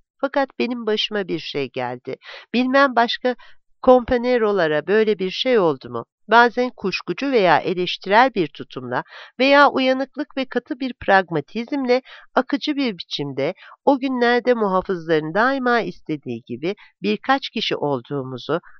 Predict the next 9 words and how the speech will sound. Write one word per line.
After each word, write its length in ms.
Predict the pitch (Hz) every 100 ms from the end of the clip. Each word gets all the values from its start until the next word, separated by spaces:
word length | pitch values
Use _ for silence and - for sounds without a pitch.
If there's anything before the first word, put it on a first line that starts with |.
| -
ancak 440 | 214 240 220 220 -
azınlık 460 | 185 165 175 226 208
olduğumuzu 640 | 165 147 135 120 117 117
düşünürdüm. 720 | 120 - 123 117 107 - 92 _ _ -
Hücre 320 | 233 196 254
örgütlenmesi 880 | 196 147 131 - 147 120 135 135 -
düşlerinize 720 | 220 226 - 220 214 202 220
ve 80 | 202
hayallerinize 920 | 160 151 147 147 151 160 175 165 180